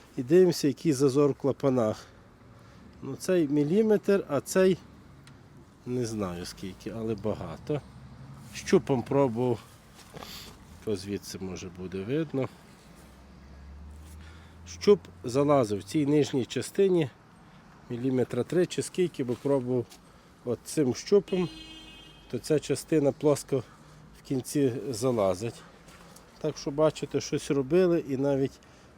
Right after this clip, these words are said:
клапана чогось не відрегулювали. От такий воно має великий люфт,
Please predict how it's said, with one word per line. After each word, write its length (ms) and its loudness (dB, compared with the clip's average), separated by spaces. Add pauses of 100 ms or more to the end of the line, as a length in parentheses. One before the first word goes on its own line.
(120)
клапана 640 2 (600)
чогось 460 -4
не 140 2
відрегулювали. 920 0 (840)
От 120 -8
такий 320 -4
воно 200 2
має 300 2
великий 500 2
люфт, 280 -4